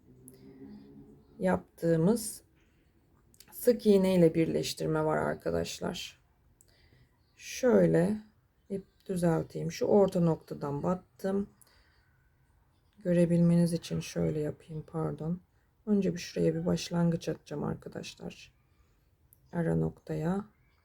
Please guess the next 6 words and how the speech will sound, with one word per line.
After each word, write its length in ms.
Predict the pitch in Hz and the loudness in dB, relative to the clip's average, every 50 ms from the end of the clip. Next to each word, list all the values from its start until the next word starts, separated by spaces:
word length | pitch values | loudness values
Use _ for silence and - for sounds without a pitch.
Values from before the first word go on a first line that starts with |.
| _ _ _ _ _ _ _ _ _ _ _ _ _ _ _ _ _ _ - | _ _ _ _ _ _ _ _ _ _ _ _ _ _ _ _ _ _ 2
İlmeğim 560 | 220 214 196 180 175 170 170 190 202 208 190 | 6 6 6 6 6 4 6 6 6 4 4
burada. 360 | 180 175 170 156 - 156 151 - - - - - - _ _ _ - | 4 2 2 0 -2 -6 -8 -8 -12 -20 -20 -20 -20 _ _ _ -8
Başlangıcımı 760 | - 202 190 - - - 180 180 170 170 170 185 196 202 202 | -6 -4 -4 -4 -2 2 4 4 4 4 4 4 4 4 4
attım 340 | 175 175 - - - 175 165 | 2 0 0 -2 0 2 2
bakın 240 | 160 160 - 160 170 | 2 0 -2 -4 -4
ortada. 460 | 165 165 165 - 165 151 151 180 | -2 -2 -2 -4 -6 -8 -8 -10